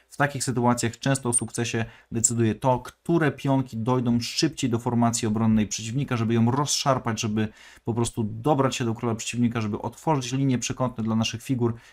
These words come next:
i wtedy możemy kontynuować atak z wielką mocą, wykorzystując pełne możliwości naszego wojska.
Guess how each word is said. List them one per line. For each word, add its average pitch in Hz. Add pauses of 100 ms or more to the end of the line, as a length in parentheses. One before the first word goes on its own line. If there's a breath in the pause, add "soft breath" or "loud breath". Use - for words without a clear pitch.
(120)
i 107
wtedy 131
możemy 123
kontynuować 117
atak -
z 107
wielką 123
mocą, 107
wykorzystując 110 (460 soft breath)
pełne 120
możliwości 104
naszego 104
wojska. 120